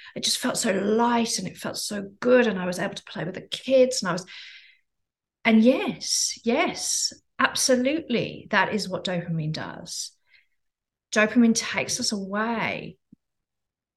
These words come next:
and this kind of euphoria takes us away from what's actually happening. Like, we're tired,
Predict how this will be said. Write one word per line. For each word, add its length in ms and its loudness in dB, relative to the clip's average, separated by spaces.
and 120 0
this 140 -2
kind 280 0
of 100 -4
euphoria 680 -2
takes 400 -6
us 120 -2
away 500 -4
from 180 -6
what's 180 -8
actually 300 -8
happening. 680 -12
Like, 200 -6
we're 100 0
tired, 540 -4